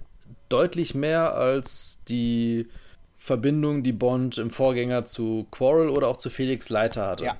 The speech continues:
Speaker 1: Das ist um Meilen in diesem Film besser und man merkt halt, dass da auch eine gewisse Chemie dann einfach besteht. Du hast es gerade schon gesagt, es war der letzte Film von Pedro Armendariz und ich sag mal, sein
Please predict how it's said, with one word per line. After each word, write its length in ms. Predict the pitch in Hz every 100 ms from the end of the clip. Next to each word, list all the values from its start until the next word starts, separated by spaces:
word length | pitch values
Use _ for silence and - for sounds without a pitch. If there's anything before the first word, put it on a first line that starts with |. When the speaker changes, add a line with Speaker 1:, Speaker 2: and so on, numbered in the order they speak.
| -
Speaker 1:
Das 540 | 110 - - - -
ist 400 | - 139 - -
um 260 | - 117 110
Meilen 540 | 117 123 135 127 123
in 140 | 117 107
diesem 180 | 101 107
Film 400 | - 113 110 107
besser 420 | 127 - 143 139
und 300 | 120 120 117
man 200 | 120 113
merkt 340 | 117 131 -
halt, 180 | 127 120
dass 220 | 120 -
da 160 | 123 110
auch 340 | 117 113 - - - -
eine 160 | 151 147
gewisse 400 | 139 147 135 147
Chemie 400 | 139 139 127 139
dann 140 | 135
einfach 540 | 120 127 117 123 90 -
besteht. 720 | - 117 - 113 104 - - - _ _ _ _
Du 160 | - 120
hast 180 | 143 -
es 140 | 139
gerade 180 | 143 139
schon 160 | 131 117
gesagt, 440 | 110 113 143 160
es 220 | 117 -
war 460 | 120 120 123 123 120
der 120 | 107
letzte 380 | 110 135 - 170
Film 300 | - 170 175
von 300 | - 156 151
Pedro 360 | 160 156 143
Armendariz 680 | 127 143 143 131 120 190 -
und 460 | - 131 135 127 - - - - - - -
ich 140 | - 113
sag 140 | 143
mal, 240 | 135 135 123
sein 840 | 131 131 127 127 127 123 120